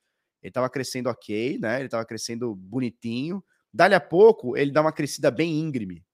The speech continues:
Isso aqui foi o início do hype do DeFi,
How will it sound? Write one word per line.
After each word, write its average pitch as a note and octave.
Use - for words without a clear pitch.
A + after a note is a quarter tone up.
Isso D3+
aqui C3
foi D3+
o C#3+
início E3+
do D#3+
hype B2+
do C3+
DeFi, G2+